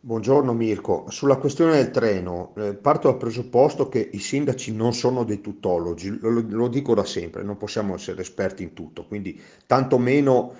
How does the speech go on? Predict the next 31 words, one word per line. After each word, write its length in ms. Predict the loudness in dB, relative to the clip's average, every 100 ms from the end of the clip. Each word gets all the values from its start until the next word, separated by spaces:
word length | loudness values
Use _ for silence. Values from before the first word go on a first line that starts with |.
| -14
in 160 | -6 -4
ferrovi-, 480 | 4 6 6 2 -2
in, 440 | -4 -4 -6 -6
in 60 | -4
questioni 360 | -4 2 2 2
ferroviarie 920 | -2 2 2 4 4 4 4 0 0
non 340 | -6 -2 0 0
siamo 240 | -2 -2
proprio 340 | 0 0 0
degli 240 | 0 0 -2
esperti. 540 | -6 -10 -14 -14 -20 -20 -20 -14
Quando 300 | 0 2 2
però 240 | 2 4 6
ci 100 | 4
hanno 160 | 0
presentato 720 | -2 -4 -2 -2 -2 0 -4
quello 240 | -4 -4 -4
studio 320 | -6 -4 -4
di 80 | -8
fattibilità 720 | -10 -8 -8 -10 -6 -4 -2
che 100 | -2
vede 240 | -4 -2
il 120 | -4
passaggio 640 | -6 -6 0 0 0 -4 -6 -20 -10
lungo 300 | -2 0 4
Lagordino 720 | 4 4 -2 -2 -4 -2 -4
per 160 | -4 -6
il 120 | -6
treno 360 | -2 0 0 -4
che, 320 | -4 -4 -6
eh, 560 | -12 -10 -12 -14 -16